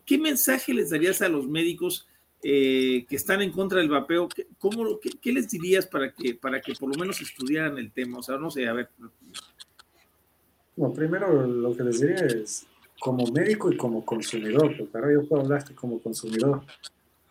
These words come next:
Speaker 2: esta es la mejor alternativa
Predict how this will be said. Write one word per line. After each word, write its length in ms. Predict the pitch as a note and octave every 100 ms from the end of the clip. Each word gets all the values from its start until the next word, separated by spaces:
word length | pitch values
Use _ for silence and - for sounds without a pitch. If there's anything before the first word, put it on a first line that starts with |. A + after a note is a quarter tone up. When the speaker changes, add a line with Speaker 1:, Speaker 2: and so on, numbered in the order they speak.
| -
Speaker 2:
esta 260 | - -
es 100 | E3
la 120 | D3
mejor 600 | A#2+ A#2 - D#3 E3+ E3+ -
alternativa 1160 | C3 A#2 A#2 G#2+ G#2+ - A#2+ C3+ D3 D3 D3